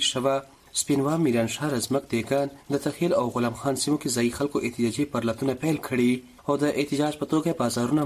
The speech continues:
مارکیټونه بند کړي او ضلعې ته تلونکي او راتلونکي د ګاډو تګ راتګ لوی لارې هم تړلې دي. د اتمانزو د قومي جرګې یوه غړي ډاکټر ګل عالم وزیر وویل، په علاقه کې د ناامنۍ د لاسه په قومي پریکړو مجبور شوي. د اتمانزو مشران، سیاسي او سماجي تنظیمونه،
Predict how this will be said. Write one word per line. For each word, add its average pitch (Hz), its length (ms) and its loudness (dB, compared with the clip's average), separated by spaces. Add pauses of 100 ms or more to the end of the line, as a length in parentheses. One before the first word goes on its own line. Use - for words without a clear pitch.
مارکیټونه 120 400 0 (160)
بند 165 220 0
کړي 127 260 2 (360)
او 143 140 2
ضلعې 143 360 2
ته 139 100 -2
تلونکي 170 380 0
او 131 140 0
راتلونکي 147 360 0
د 127 140 0
ګاډو 143 240 0
تګ 123 180 -2
راتګ 123 220 0 (240)
لوی 135 240 4
لارې 139 280 4
هم 160 160 4
تړلې 123 260 0 (100)
دي. 127 140 4 (440)
د 143 220 4
اتمانزو 151 400 2
د 170 100 0
قومي 135 240 2
جرګې 123 320 0 (140)
یوه 123 160 2
غړي 143 200 2
ډاکټر 123 240 -2
ګل 120 120 2
عالم 123 200 2
وزیر 120 300 2
وویل، 135 420 2 (240)
په 143 80 4 (140)
علاقه 139 260 0
کې 165 140 0
د 139 140 2
ناامنۍ 127 360 2
د 123 80 4
لاسه 139 240 0
په 120 140 -4
قومي 127 260 2
پریکړو 135 320 2
مجبور 123 320 0
شوي. 127 320 0 (480)
د 143 180 4
اتمانزو 143 460 2
مشران، 143 420 0
سیاسي 127 400 2 (140)
او 127 100 -2
سماجي 123 400 2
تنظیمونه، 123 480 4